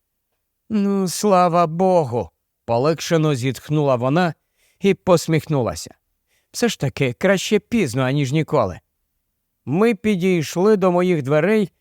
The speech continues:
і я почав коперсатися у кишенях, шукаючи ключ,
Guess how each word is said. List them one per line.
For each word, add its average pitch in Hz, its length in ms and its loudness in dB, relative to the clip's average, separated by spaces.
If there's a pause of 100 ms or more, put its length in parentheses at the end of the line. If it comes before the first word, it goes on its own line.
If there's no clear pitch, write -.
(280)
і - 140 -6
я 208 180 -2
почав 196 500 0
коперсатися 180 960 0
у 180 140 2
кишенях, 170 680 -2
шукаючи 139 680 -2
ключ, 190 480 -2